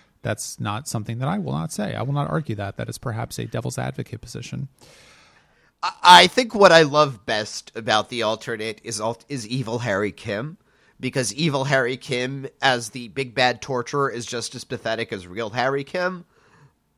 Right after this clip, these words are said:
Speaker 2: Like, he
Speaker 1: Uh,
Speaker 2: has that moment where he's like, "I could do this all day, punch. I can't do this anymore." You know, he's, he's, <laughs> I feel like his torture sessions are him just, like, playing his clarinet and talking about Libby.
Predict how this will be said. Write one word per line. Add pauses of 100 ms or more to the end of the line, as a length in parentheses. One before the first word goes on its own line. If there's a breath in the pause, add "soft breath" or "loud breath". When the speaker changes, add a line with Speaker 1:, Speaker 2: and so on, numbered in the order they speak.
(200)
Speaker 2:
Like,
he
Speaker 1:
Uh,
Speaker 2:
has
that
moment
where
he's
like, (220 loud breath)
"I
could
do
this
all
day,
punch.
I
can't
do
this
anymore." (100)
You
know,
he's,
he's, (320)
<laughs>
I
feel
like
his
torture
sessions
are
him
just,
like,
playing
his
clarinet
and
talking
about
Libby.